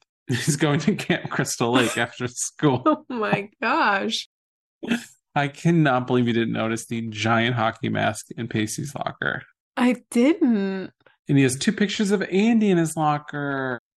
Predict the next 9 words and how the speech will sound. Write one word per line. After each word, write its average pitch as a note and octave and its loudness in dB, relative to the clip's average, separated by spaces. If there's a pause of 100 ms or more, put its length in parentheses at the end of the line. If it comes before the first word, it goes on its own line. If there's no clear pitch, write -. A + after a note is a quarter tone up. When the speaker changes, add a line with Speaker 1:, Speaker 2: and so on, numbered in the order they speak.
(220)
Speaker 1:
That's - -10
so F3 -8
cute. G#3+ -2 (380)
Speaker 2:
And B3 0
he C4 2
has B3+ 0
a B3+ 2
rubber B3+ 0
chicken. F3+ -4